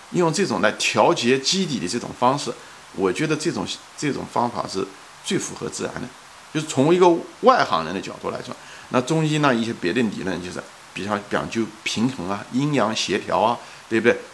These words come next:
讲究中庸啊，这东西我，我从哲学的角度来讲，我觉得这些东西都是，呃，感觉上面都是很不错的。就是我，我个人认为系统论、个性化，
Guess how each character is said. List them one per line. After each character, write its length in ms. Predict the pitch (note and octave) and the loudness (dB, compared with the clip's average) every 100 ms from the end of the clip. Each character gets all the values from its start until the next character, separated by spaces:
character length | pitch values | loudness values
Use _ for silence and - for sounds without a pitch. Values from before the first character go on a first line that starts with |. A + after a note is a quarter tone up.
| - | -4
讲 200 | F2+ F#2+ | -4 0
究 120 | B2+ | -2
中 300 | - E3 E3+ | 2 2 4
庸 280 | E3+ F3+ F3+ | 4 4 4
啊， 120 | D#3 - - - | 2 0 -12 -2
这 100 | G#3 | 2
东 100 | F#3 | 4
西 160 | E3 E3 - - - - | 4 2 -2 -20 -20 -4
我， 280 | A#2 A#2+ A#2+ | 6 6 6
我 160 | B2 B2 B2 | 2 0 0
从 320 | - - A#2 | -6 -2 -2
哲 240 | - B2 | 4 6
学 160 | G#3 B2 | 6 6
的 80 | G#2+ | 2
角 200 | G2 D2 | 0 0
度 100 | F2+ | 0
来 80 | D#2+ | 0
讲， 180 | G2 D2+ | -2 -4
我 80 | E2+ | -4
觉 160 | F2+ | -2
得 80 | G2+ | -2
这 140 | F#2 A2+ | -2 -6
些 100 | G2 | -4
东 160 | G2+ | -4
西 100 | G2 | -6
都 120 | G2+ G#2+ | -6 -4
是， 160 | G#2 - - - - - - - - | -4 -6 -12 -18 -18 -20 -20 -20 -16
呃， 460 | - G2+ G2 F#2+ F#2 F#2 | 0 4 6 4 2 -2
感 240 | - G#2 | -4 -4
觉 120 | F#2+ A#2+ | 0 2
上 160 | C3+ | 4
面 100 | A2+ | 2
都 80 | G#2+ | 0
是 100 | G#2+ | -4
很 140 | G2 | -6
不 140 | D2 - | -8 -8
错 180 | - F2 | -2 -2
的。 60 | - | -2
就 80 | - | -6
是 80 | B2 | 0
我， 240 | A#2 G#2 G#2+ | 2 2 2
我 100 | G#2+ | 2
个 180 | A2 F#3 | 4 6
人 160 | C#3+ G#2+ | 6 6
认 140 | B2 | 4
为 160 | G#2 F2+ | 4 2
系 320 | - - F#3 | 2 2 2
统 200 | - E2 | 0 0
论、 160 | A#2 A2 - | 2 0 -6
个 200 | - F#3+ | 4 6
性 200 | - B2+ | 6 2
化， 240 | G#2 G#2+ | 4 4